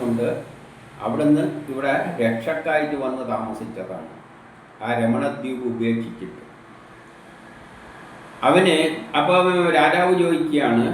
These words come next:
അവൻ ഗരുഡന് ചെയ്ത അപ്രിയം എന്താണ്, ഗരുഡനോട് എന്ത് അപ്രിയം ചെയ്തത് കൊണ്ടാണ് ഇങ്ങോട്ട് വരേണ്ടി വന്നത് എന്ന് ചോദിച്ചു. ഇപ്പൊ രണ്ടിൽ ശുകൻ പറയുകയാണ്, ഗരുഡന്റെ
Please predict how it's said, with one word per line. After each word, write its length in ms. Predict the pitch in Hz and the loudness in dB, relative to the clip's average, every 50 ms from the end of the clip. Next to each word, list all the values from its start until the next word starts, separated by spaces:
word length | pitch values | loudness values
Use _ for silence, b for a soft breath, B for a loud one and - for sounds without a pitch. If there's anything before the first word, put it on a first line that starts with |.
| - - - - - - - - - - - - - - 120 127 | -4 -8 -10 -12 -16 -18 -20 -20 -20 -20 -20 -20 -14 -4 -2 2
അവൻ 160 | 156 190 185 - 185 160 | 2 2 2 2 4 6
ഗരുഡന് 400 | 156 151 165 160 185 185 185 180 180 180 | 6 6 6 6 4 6 6 4 4 4
ചെയ്ത 220 | 160 151 156 151 151 151 147 151 - - | 2 2 2 2 4 2 2 2 -2 -4
അപ്രിയം 440 | - - - - 156 151 151 147 139 135 | -4 -6 -6 -6 -4 -2 -2 0 0 0
എന്താണ്, 260 | 131 120 113 110 113 110 110 113 | 0 -2 -2 -2 -2 -4 -4 -2
ഗരുഡനോട് 560 | 127 139 143 160 - 190 190 185 185 185 185 180 165 147 | -2 0 0 0 -2 0 0 2 2 2 2 2 2 2
എന്ത് 240 | 147 151 151 165 185 185 - - 131 | 2 2 0 0 -2 -2 -2 -4 -6
അപ്രിയം 480 | 127 - - 160 165 170 170 180 180 180 175 175 | -6 -6 -6 -8 -6 -2 -2 0 0 0 -2 -2
ചെയ്തത് 340 | 165 165 165 170 170 165 165 156 156 | -2 -2 -2 -2 -2 -2 -2 -2 0
കൊണ്ടാണ് 360 | 151 147 147 143 143 143 147 143 135 | 0 0 0 0 0 0 0 -2 -2
ഇങ്ങോട്ട് 360 | 135 139 139 135 135 - 139 131 127 | -2 -4 -6 -6 -6 -8 -8 -4 -2
വരേണ്ടി 340 | 120 117 120 123 123 127 123 117 | -2 -2 -2 -2 -4 -4 -4 -4
വന്നത് 280 | 113 117 117 117 117 117 117 117 | -4 -4 -4 -4 -2 -4 -4 -4
എന്ന് 160 | 113 110 101 - 107 | -4 -6 -6 -8 -8
ചോദിച്ചു. 360 | 90 87 85 - - - - - - - - - - - - - - - - - - - - - - - - - - - - | -10 -10 -10 -12 -16 -18 -18 -20 -20 -20 -20 -20 -20 -20 -20 -20 -20 -20 -20 -20 -20 -20 -20 -20 -20 -20 -20 -20 -20 -20 -20
ഇപ്പൊ 160 | - - 120 120 123 | -12 -4 -2 0 2
രണ്ടിൽ 320 | 156 131 143 156 165 165 170 165 | 2 2 2 2 0 -2 -2 -2
ശുകൻ 260 | 151 147 147 151 151 151 151 | -2 0 0 0 0 0 0
പറയുകയാണ്, 600 | 151 139 139 139 135 135 131 127 113 101 - - 117 143 175 175 - - - - - - - - - - - - - - - - - - - - - - - - - - - - - - - - - - - - - - - 117 143 | 0 0 0 0 -2 -4 -2 -2 -2 -2 -2 -4 -4 -6 -6 -8 -10 -14 -18 -20 -20 -20 -20 -20 -20 -20 -20 -20 -20 -20 -20 -20 -20 -20 -20 -20 -20 -20 -20 -20 -20 -20 -20 -20 -20 -20 -20 -20 -20 -20 -20 -20 -20 -14 0 6 8
ഗരുഡന്റെ 500 | 151 151 - 190 196 202 196 190 196 | 8 8 8 6 4 2 2 4 4